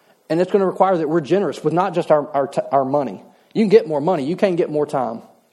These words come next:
So you can argue that m-, time is actually more valuable than money. You can get more money. There's only twenty-four hours in a day. There's three hundred sixty-five days a year, unless we're on leap year. You get three sixty-six. You get an extra one.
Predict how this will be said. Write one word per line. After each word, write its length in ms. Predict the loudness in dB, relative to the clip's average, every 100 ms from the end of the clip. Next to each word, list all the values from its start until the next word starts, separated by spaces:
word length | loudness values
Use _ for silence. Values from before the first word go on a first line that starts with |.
| _ -6
So 80 | -2
you 100 | 0
can 100 | 2
argue 280 | 2 0 0
that 160 | -2
m-, 220 | -2 -10 -10
time 420 | -2 0 0 0
is 100 | -2
actually 220 | -2 -4
more 160 | -2 -2
valuable 500 | -2 0 0 0 -2
than 160 | -2
money. 300 | -4 -4 -8 -20 _ _ _ _ _ _ -20 _ _ _
You 120 | 0 4
can 80 |
get 200 | 6 4
more 120 | 2 -2
money. 300 | -2 -2 -10 -20 _ _ _ _ _ _ _ _ _ _ _ _ -8
There's 160 | 0
only 160 | 0 0
twenty-four 340 | -2 0 2
hours 300 | 2 2 -2
in 80 | -2
a 60 | 0
day. 260 | -2 -2 -14 _ _ _ _ _ -12
There's 140 | -10
three 140 | -4 -2
hundred 180 | -2
sixty-five 440 | -4 -8 0 0 2
days 240 | -2 -2
a 40 | -2
year, 160 | -2
unless 220 | -2 -4
we're 140 | -4 -2
on 80 | -2
leap 220 | -4 -8
year. 80 | -10
You 80 |
get 100 | -10
three 160 | -8 -8
sixty-six. 640 | -6 -8 -8 -8 -12 -12
You 80 | -8
get 120 | -6
an 80 | -4
extra 280 | -6 -10
one. 100 | -18